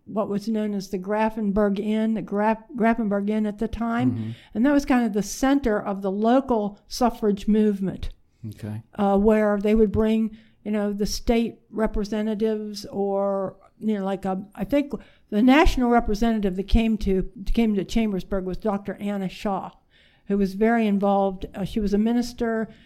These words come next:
Speaker 1: she was a physician, um, but she came to Wilson College because Wilson had a satellite organization of the
Speaker 2: Mm-hmm.
Speaker 1: suffrage
Speaker 2: Sure.
Speaker 1: movement.
Speaker 2: Well, that makes
Speaker 1: And she
Speaker 2: sense.
Speaker 1: spoke there.
Speaker 2: Mm-hmm.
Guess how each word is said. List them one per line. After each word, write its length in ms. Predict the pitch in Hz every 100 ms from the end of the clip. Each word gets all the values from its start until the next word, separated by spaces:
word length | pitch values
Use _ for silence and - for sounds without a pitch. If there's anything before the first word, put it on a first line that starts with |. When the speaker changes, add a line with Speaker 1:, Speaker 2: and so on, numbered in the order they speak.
| _ -
Speaker 1:
she 140 | -
was 180 | 208 202
a 40 | 202
physician, 800 | 208 208 226 - 226 214 202 -
um, 500 | 196 185 185 185 185 - _ - - - - 185
but 80 |
she 160 | 185 294
came 220 | 302 262
to 80 | 220
Wilson 300 | 214 220 208
College 460 | 202 214 190 - -
because 200 | 185 170
Wilson 540 | 180 208 294 294 220
had 220 | 220 202
a 40 | 180
satellite 680 | - 214 196 185 180 185 185
organization 840 | 190 185 180 170 185 170 170 156 - - - -
of 120 | 185
the 60 | 190
Speaker 2:
Mm-hmm. 80 |
Speaker 1:
suffrage 440 | - 208 - 175 -
Speaker 2:
Sure. 180 | 180 127
Speaker 1:
movement. 160 | 131 120
Speaker 2:
Well, 60 | 113
that 100 | 117
makes 260 | 120 - -
Speaker 1:
And 140 | 185
she 120 | 233
Speaker 2:
sense. 100 | 214
Speaker 1:
spoke 380 | - 233 220 -
there. 240 | 175 - - _ _ -
Speaker 2:
Mm-hmm. 300 | 95 101